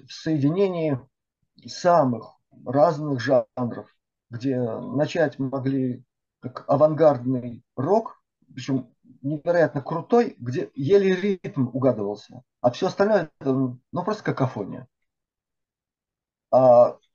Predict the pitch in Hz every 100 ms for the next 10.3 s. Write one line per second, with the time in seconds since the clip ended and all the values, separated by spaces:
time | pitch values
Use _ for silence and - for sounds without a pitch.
0 | _ _ _ - - 156 156 139 131 117
1 | 117 104 87 - - _ _ _ _ _
2 | _ _ 117 123 123 135 - _ _ _
3 | 123 139 147 143 120 117 120 143 139 135
4 | 202 240 247 _ _ _ _ _ 123 147
5 | 135 170 202 151 147 135 165 127 135 -
6 | 170 165 _ - 135 - 143 165 208 247
7 | 240 202 180 160 185 196 170 147 175 170
8 | 190 240 143 - 175 147 127 131 123 139
9 | 120 123 - 107 95 - 123 113 101 -
10 | 107 117